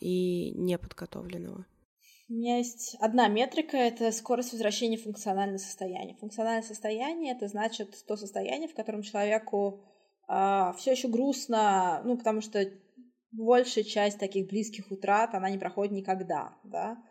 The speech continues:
Speaker 2: Но человек может осуществлять свою ежедневную жизнь, человек может радоваться, человек может развиваться,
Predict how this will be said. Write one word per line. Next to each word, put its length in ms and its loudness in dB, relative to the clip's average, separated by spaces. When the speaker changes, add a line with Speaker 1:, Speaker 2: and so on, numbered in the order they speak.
Speaker 2:
Но 120 2
человек 400 2
может 420 4
осуществлять 580 -2
свою 320 2
ежедневную 680 -2
жизнь, 340 -4
человек 300 -4
может 260 -6
радоваться, 420 2
человек 300 -4
может 240 -6
развиваться, 840 2